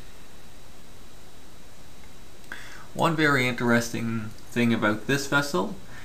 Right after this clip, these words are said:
is, uh, they turn a lot throughout their tow. This vessel can make a point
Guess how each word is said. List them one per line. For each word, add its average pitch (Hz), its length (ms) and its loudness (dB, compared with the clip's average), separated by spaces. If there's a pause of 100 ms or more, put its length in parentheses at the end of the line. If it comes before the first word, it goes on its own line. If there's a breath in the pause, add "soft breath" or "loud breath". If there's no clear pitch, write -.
(280 loud breath)
is, 113 600 4
uh, 113 200 -2
they 117 440 4
turn 113 680 4 (220)
a 110 140 2
lot 107 420 6
throughout 101 600 0
their 98 500 0
tow. - 380 -2 (1300 loud breath)
This 123 280 0
vessel 123 440 4
can 110 560 -2
make 117 480 0
a 98 920 -4 (580)
point 123 260 0